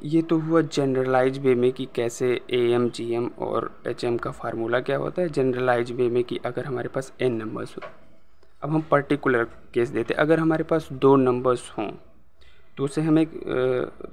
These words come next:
केवल दो numbers हों तो कैसे हम एएम, जीएम, एचएम निकालेंगे। तो चलिए देखते हैं।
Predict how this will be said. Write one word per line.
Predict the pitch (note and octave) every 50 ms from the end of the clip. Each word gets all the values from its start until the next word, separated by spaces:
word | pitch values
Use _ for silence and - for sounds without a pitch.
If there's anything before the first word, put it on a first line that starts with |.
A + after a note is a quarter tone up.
| - - C3+ C3 C3 - - D3 -
केवल | - C#3 C#3 D3 D3 C#3+
दो | C#3 D3+ D#3 D#3
numbers | D3 C#3 B2+ A#2+ B2+ B2+ C3 -
हों | D#3+
तो | D#3+ - F3+ F#3
कैसे | F3+ - - - D3 C3 B2+ - C#3+
हम | D3 D3 C#3 -
एएम, | - B2 B2+ B2 B2+ B2+ B2+
जीएम, | B2+ B2+ B2+ C3+ E3 A3 - - - - - - - - - - - - - - -
एचएम | C#3 C3+ - D3 D3+
निकालेंगे। | C#3 B2+ A#2+ - B2 A#2 A2 G#2+ G#2+ G#2 G2+ - - - - - - - - - - - - - - - -
तो | A#2+ A#2+ A#2+ A2+ A2+ G#2+ G2+ - - -
चलिए | - C#3+ C3 B2 A#2+
देखते | A2 G#2 - - - - D3+
हैं। | D3+ -